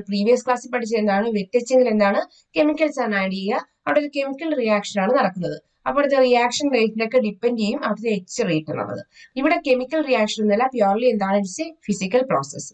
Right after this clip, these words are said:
So ഇവ-, ഇവിടെ എന്താണ്, high degree of anisotropy ആയിരിക്കും, high directionality ആയിരിക്കും. ഇതെന്താണ് anisotropy, എന്താണ് directionality എന്നൊക്കെ നമ്മൾ, ആ, already last ക്ലാസ്സിൽ പഠിച്ചു. ഇതാണ് ഇതിന്റെ advantage, അയോൺ എച്ചിങ്ങിന്റെ advantage ഇതാണ്. ഇതാണ് അവിടുത്തെ ഒരു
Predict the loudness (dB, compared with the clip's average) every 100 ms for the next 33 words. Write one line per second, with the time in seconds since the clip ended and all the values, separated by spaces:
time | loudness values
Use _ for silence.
0 | _ -20 -20 0 2 2 0 -8 -6 -4
1 | -2 0 0 0 2 0 -2 0 0 0
2 | 0 0 0 0 2 2 0 0 -6 -2
3 | -2 2 2 0 -2 -2 0 0 -2 -6
4 | -6 -14 _ _ _ 0 0 4 4 4
5 | 2 0 -2 -2 -2 0 0 2 2 4
6 | 4 2 0 0 2 4 2 0 0 0
7 | 0 -4 _ _ _ 0 4 4 4 2
8 | 0 0 0 0 -4 0 -2 -2 -6 -14
9 | _ _ _ _ 2 4 2 2 0 -2
10 | -2 -2 -2 0 2 2 0 -4 -4 0
11 | 0 0 0 0 -2 -6 -10 -12 _ _
12 | -4 2 2 0 -6 -6 -8